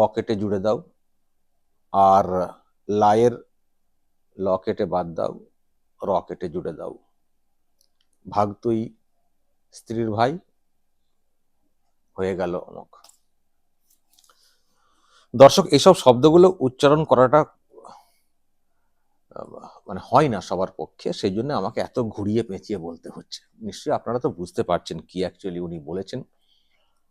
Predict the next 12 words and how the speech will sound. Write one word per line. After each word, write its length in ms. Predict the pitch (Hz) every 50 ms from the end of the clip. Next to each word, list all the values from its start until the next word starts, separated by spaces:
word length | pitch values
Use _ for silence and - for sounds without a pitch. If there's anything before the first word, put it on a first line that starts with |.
| _ _ _ -
আমি 240 | 107 104 107 107
বা 100 | 95 90
কি 140 | 85 - 95
বলতে 260 | 82 78 85 - -
চাইছি। 360 | - - - - _ - - - _ _ _ _ _ _ _ _ _ _ _ _ _ _ _ _ _ _ _ _ _ _ _ _ _ _ - - _ _ _ _ _ _ _ _ _ _ _ _ _ _ _ _ _ _ _ _ _ _ _ _ _ _ _ _ _ _ _
কিন্তু 180 | - 160 151 170
প্রশ্ন 320 | - 131 139 - - 175
হচ্ছে 260 | 170 175 170 - 196
যে, 200 | 180 170 185 180 175 180 _ _ _ _ _ _ _ _ _ _ _ _ _ _ _ _ _ _ _ _ _ _ _ - - _ _
কি 100 | - 196
হচ্ছে 420 | 135 - 117 - - - 98 90
এটা? 180 | 87 - _